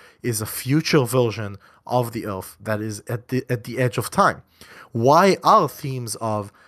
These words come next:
masculine dominance and, uh, uh, female subservience and fascism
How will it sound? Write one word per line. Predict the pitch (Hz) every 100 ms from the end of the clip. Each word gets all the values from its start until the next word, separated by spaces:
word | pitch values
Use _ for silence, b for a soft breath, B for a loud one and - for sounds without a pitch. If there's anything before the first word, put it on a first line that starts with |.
| b b
masculine | 123 131 131 - 127 117
dominance | 107 107 98 98 95 95 - - b b b b
and, | 117 110 104 - 113 123
uh, | 117 107 -
uh, | 110
female | - - 135 131 127
subservience | - 107 - 120 101 101 92 90 - - B B
and | 127 117
fascism | - - 131 - 127 104 107 101